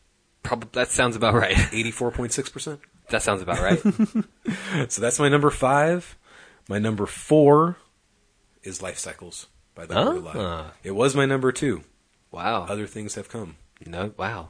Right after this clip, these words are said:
Speaker 1: Number t-, it, w-, it was once that high.
Speaker 2: Mm-hmm. It's a thirteen out of fifteen. I really, really, really like that <laughs> album.
Speaker 1: Wow, that's very
Speaker 2: And
Speaker 1: interesting.
Speaker 2: I hate that nobody else does in this echo chamber of,
Speaker 1: Yeah.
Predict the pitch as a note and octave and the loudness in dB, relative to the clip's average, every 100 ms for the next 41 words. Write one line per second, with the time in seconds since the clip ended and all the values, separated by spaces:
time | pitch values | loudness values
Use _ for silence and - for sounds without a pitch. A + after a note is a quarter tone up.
0 | - - - A2+ E3+ - G2+ G#2+ A2+ G2+ | -20 -20 -8 -4 -4 -6 -6 -6 -6 -6
1 | G2 F#2+ B2+ - A#2+ G2 A2 G#2+ G2 A#2+ | -6 -4 -4 -6 -10 -10 -10 -6 -4 0
2 | C3+ C3 - A#2+ B2 - - E3+ - D#3 | -2 -4 -6 -2 -2 0 0 0 0 -4
3 | D3 C#3+ - C#3 - G#2 E2 D2+ A2+ B2+ | -2 -4 -4 -6 -6 -14 -14 -12 -6 -4
4 | C3 D3+ D3+ B2 C3 B2+ A#2+ G2+ B2 A2 | -2 -2 -2 0 0 0 -4 -2 -2 -2
5 | F#2+ G2+ - G2+ - - - - G2 G2+ | -4 -6 -8 -8 -8 0 0 -2 -2 2
6 | G#3+ C3 D#3 - D#3 A#2 G#2+ G#2 - C#3+ | 4 4 2 0 2 2 0 -2 0 -2
7 | - A#2 G#2 A#2+ A#2 G#2+ A2+ G2 F#2 F#2 | -2 -6 -4 -4 -2 -4 -6 -8 -8 -10
8 | - _ - - _ G#2 G2+ G2 G#2+ - | -10 _ -20 -20 _ -10 -4 -4 -4 -8
9 | G2+ G#2 F2+ F2 F2+ _ - - - F#2 | -6 -6 -8 -10 -12 _ -20 -20 -6 -4
10 | E2 | -4